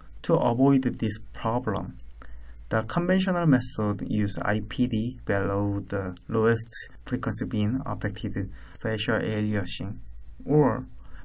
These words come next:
minimum distance between microphones.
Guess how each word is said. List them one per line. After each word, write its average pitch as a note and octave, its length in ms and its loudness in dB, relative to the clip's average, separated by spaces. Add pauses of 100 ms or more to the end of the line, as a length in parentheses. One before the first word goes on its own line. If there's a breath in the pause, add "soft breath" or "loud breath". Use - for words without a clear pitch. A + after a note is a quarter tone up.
minimum A#2 400 4
distance A#2 520 0 (220)
between A2 560 0 (420 loud breath)
microphones. A2+ 800 0